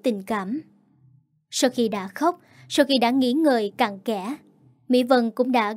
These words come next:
kéo được mình ra khỏi nỗi buồn. Nếu như anh đã vạch rõ giới hạn,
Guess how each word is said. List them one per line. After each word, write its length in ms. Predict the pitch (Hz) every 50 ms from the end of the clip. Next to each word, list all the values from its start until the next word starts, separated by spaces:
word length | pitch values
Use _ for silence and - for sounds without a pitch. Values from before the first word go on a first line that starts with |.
| - -
kéo 200 | 262 277 381 381 -
được 200 | 269 247 - 226
mình 220 | 226 208 196 190 - - _ _ _ _
ra 160 | - 320 320
khỏi 320 | 320 - 240 208 208 233
nỗi 240 | 240 233 233 220 247
buồn. 300 | 247 240 240 220 190 190 - _ _ _ _ _ _ _ _ _ _ _ _
Nếu 160 | - 254 277 302
như 140 | 285 262
anh 300 | 233 220 220 220 208 208 240 -
đã 120 | - 277 294 294
vạch 200 | 262 247 - -
rõ 200 | 247 202 208 220 -
giới 200 | - 285 359 370
hạn, 320 | - 247 233 202 170 190